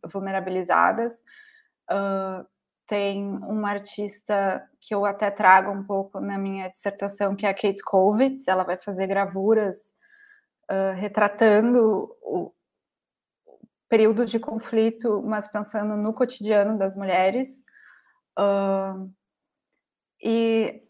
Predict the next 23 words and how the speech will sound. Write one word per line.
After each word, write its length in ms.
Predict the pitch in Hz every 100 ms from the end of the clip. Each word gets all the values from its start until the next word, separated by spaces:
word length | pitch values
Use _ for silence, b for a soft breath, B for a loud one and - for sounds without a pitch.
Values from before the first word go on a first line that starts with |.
| -
eu 80 | 240
acho 260 | 233 233
que 100 | -
daí, 200 | 226 233
num, 320 | 240 240 240 233
num, 800 | 233 233 233 226 214 208 208 - _ _ _ _ _ _ _
pensando 460 | - 233 233 226 233
em 120 | 240
uma 180 | 226 233
arte 440 | 214 214 214 -
mais, 800 | 226 208 208 220 208 196 - - _
ah, 460 | - 202 196 190 -
explicitamente 840 | 214 - 226 226 226 220 214 220
contestadora, 840 | - 202 208 208 220 196 202 208 208
a 40 |
gente 300 | 202 214 -
tem 220 | 220 208
o 40 | 208
Pussy 300 | 214 - 214
Riot, 500 | 196 190 202 233 226 - _ _ _ _ _ -
que 720 | - 208 202 202 196 - - _ _ _ _ 202
já 240 | 180 196
tá 460 | 196 208 208 214